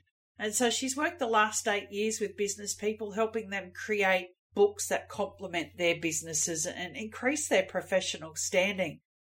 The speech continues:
But not only is she this amazing entrepreneur who helps others,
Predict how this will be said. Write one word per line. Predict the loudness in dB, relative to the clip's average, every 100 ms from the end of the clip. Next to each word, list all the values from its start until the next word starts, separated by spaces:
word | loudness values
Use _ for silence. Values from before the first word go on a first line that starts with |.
| _ _
But | -6 2
not | 6 10
only | 8 6 2 0 2
is | 2 4 0 -2
she | 4 4 4 2
this | 0 0
amazing | 0 0 0 0 0 -2 -2
entrepreneur | -6 -6 -12 -8 -4 -2 -2 -2
who | -4
helps | 0 0 0 0
others, | 2 2 2 0